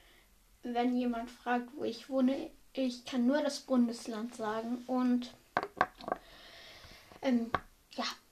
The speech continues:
fangen wir gleich an. Erste Frage, welche Legendären habe ich in legendäres Box-Opening gezogen?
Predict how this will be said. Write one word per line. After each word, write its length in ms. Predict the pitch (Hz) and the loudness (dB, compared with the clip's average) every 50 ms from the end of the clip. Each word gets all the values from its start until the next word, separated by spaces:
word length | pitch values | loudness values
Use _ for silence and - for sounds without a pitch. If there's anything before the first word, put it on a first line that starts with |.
| - - - - _ _ _ _ _ _ _ _ _ _ _ _ _ _ _ _ _ - - - | -20 -20 -20 -20 _ _ _ _ _ _ _ _ _ _ _ _ _ _ _ _ _ -20 -14 -6
fangen 220 | - 277 254 247 | 0 2 4 4
wir 80 | 262 262 | 4 2
gleich 380 | 254 - 269 262 247 - - - | 0 0 0 0 0 0 0 0
an. 300 | 240 220 214 208 262 - - - - - - - - - - - | 0 0 0 -2 -6 -8 -12 -18 -20 -20 -20 -18 -18 -12 -4 -4
Erste 300 | 262 254 - - 269 262 | -2 -2 -2 -4 -6 -6
Frage, 520 | - - 247 240 247 247 247 240 233 - - | -4 0 0 2 2 4 2 2 0 0 -4
welche 400 | 240 240 240 269 262 - 302 277 | 0 2 2 2 4 4 4 4
Legendären 560 | 254 247 233 226 226 226 214 220 214 220 220 | 4 4 4 2 0 0 0 -2 -2 -2 -2
habe 160 | 240 233 247 | -2 -2 -2
ich 120 | 220 - 240 | -4 -4 -4
in 120 | 220 220 | -4 -2
legendäres 640 | 226 214 214 214 208 208 214 202 202 202 202 - | -2 0 0 0 -2 -2 -2 -4 -4 -6 -8 -12
Box-Opening 680 | - - 277 269 - - - 302 302 - 320 311 311 302 | -8 -6 -6 -6 -6 -6 -4 -4 -4 -2 -2 -2 0 0
gezogen? 500 | 302 302 302 - - 320 330 339 302 339 | -2 -2 -2 -2 -2 0 0 0 0 -2